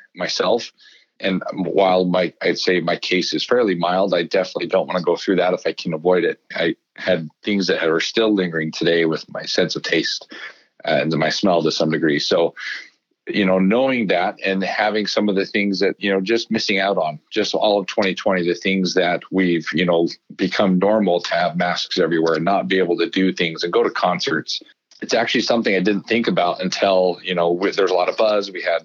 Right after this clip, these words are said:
you know, some of our pharmacy leaders and other leaders with us, you know, trying to make sure we had a fluid process because we wanted to get those doses immediately,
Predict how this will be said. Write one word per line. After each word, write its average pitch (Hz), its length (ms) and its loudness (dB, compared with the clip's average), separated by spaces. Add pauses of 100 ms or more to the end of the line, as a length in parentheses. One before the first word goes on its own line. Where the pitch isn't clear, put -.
(120)
you 90 80 -10
know, 85 160 -4 (240)
some 95 220 -2
of 85 120 4
our 85 120 2
pharmacy 104 400 0
leaders 101 440 2
and 90 80 -2
other 90 280 2
leaders 92 420 -2
with 95 200 0
us, 90 200 0
you 87 60 0
know, 82 80 -2
trying 95 220 0
to 90 60 0
make 92 140 -2
sure 92 200 0
we 87 100 0
had 85 140 0
a - 40 -4
fluid 92 360 0
process 85 600 0 (520)
because 98 240 0
we 107 100 4
wanted 104 200 2
to 92 60 0
get 95 160 0
those 90 200 2
doses 87 400 0
immediately, 90 560 0